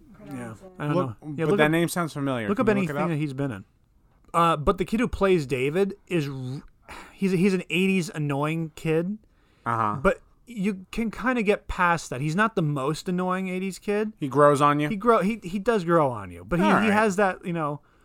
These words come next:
Speaker 1: "Who's dead?"
Speaker 3: Right.
Speaker 1: <laughs> is a line he says when they, they take him to the police station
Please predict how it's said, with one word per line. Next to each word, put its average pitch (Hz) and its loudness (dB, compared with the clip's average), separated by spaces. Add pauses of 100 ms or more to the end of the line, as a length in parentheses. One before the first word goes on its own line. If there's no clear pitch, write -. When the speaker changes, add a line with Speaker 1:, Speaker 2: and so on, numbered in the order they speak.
(300)
Speaker 1:
"Who's 415 6
dead?" 139 0 (180)
Speaker 3:
Right. 170 2 (320)
Speaker 1:
<laughs> - -6
is 190 2
a 202 4
line 180 4
he 240 2
says - 2
when 196 -4
they, 208 0
they 220 2
take 226 0
him 254 -4
to 214 4
the 214 2
police 202 -2
station 196 -4